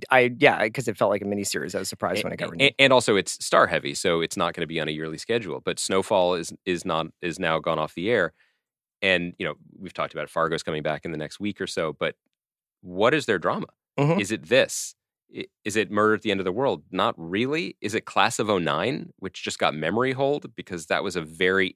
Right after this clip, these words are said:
Speaker 2: interesting, and I would say, but ultimately kind of a failure, right? And, but it, it, it was an e-, evidence that the old model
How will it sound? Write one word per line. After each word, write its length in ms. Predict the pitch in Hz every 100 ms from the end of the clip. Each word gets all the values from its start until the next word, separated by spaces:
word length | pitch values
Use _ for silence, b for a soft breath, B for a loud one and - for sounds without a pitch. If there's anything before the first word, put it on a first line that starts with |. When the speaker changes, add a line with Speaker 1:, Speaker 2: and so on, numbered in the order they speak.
| -
Speaker 2:
interesting, 760 | 120 - 110 - 65 69 90 _ _ _ _ _ _ _
and 100 | 92
I 140 | 76
would 160 | 85 85
say, 480 | - 73 78 78 - _ _ _ _ _
but 120 | 101
ultimately 400 | 80 85 85 82
kind 180 | - 82
of 60 | 80
a 60 |
failure, 440 | - - 98 - _ _ _ _ -
right? 220 | 90 104
And, 220 | 95 95
but 140 | 110 101 _
it, 180 | 107 -
it, 180 | 107 -
it 100 | 110
was 240 | 110 107 98
an 100 | - _
e-, 40 | - -
evidence 400 | 123 156 127 101
that 140 | - 82
the 120 | 98 107
old 280 | 110 117
model 540 | 98 87 110 80 65